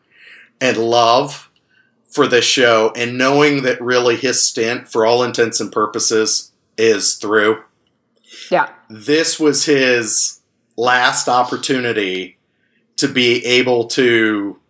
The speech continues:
Speaker 1: to be
Speaker 2: Yes.
Speaker 1: on the, the final ballot. And when I was factoring in all those decisions around, did Sad Puppies influence this for us being on the slate? Sure they did. There's no way to,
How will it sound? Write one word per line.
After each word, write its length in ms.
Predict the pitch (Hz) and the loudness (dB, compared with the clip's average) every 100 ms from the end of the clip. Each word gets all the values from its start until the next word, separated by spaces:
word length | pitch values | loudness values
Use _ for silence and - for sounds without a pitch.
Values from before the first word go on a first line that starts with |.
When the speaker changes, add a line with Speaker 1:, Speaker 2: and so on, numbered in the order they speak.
| _ _ _ | _ _ _
Speaker 1:
to 100 | - | -8
be 220 | 120 117 117 | -4 -4 0
Speaker 2:
Yes. 100 | 120 | 2
Speaker 1:
on 320 | 117 117 113 | 2 0 0
the, 260 | 113 113 - | 0 0 0
the 80 | 110 | -6
final 320 | - 110 101 | -2 -2 -2
ballot. 380 | 95 90 80 80 _ _ | -6 -6 -8 -14 _ _
And 440 | 135 127 127 123 - | -2 2 0 -2 -6
when 200 | 123 131 | -4 0
I 140 | 131 | 2
was 200 | 131 127 | 0 -2
factoring 480 | - 143 143 147 135 | 0 0 0 -4 -4
in 120 | 131 | -2
all 120 | 135 143 | 0 2
those 220 | 160 147 | 2 0
decisions 560 | 139 - 143 139 123 127 | -4 -2 -2 -4 -4 -2
around, 520 | 123 120 117 113 107 _ _ _ | 2 2 2 0 -6 _ _ _
did 220 | 113 127 | -8 -2
Sad 340 | - 131 131 - | 2 2 2 0
Puppies 340 | 139 123 107 | -2 -4 -6
influence 560 | 131 135 147 143 - - | -4 -2 0 0 -2 0
this 220 | 147 - | 0 0
for 160 | 123 | -2
us 120 | 120 - | -2 -2
being 180 | 131 120 | -4 -4
on 80 | 117 | -4
the 60 | |
slate? 340 | 107 127 123 127 | -2 0 0 0
Sure 240 | - 123 | -2 0
they 120 | 113 | -2
did. 180 | 101 98 | -4 -4
There's 220 | 113 113 | -4 -4
no 140 | 123 113 | -2 0
way 220 | 117 113 | 2 2
to, 300 | 110 107 | 0 -2